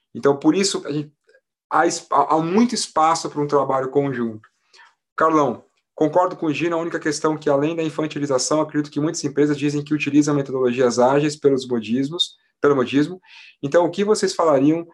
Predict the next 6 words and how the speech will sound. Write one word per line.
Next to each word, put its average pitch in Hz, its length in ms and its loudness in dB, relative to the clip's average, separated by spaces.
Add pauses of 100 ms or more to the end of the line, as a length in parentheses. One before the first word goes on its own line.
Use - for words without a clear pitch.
(280)
para 151 160 4
essas 156 260 2
empresas? 127 840 2 (1080)
Vitão, 147 300 0
começa 165 320 0
você. 160 420 2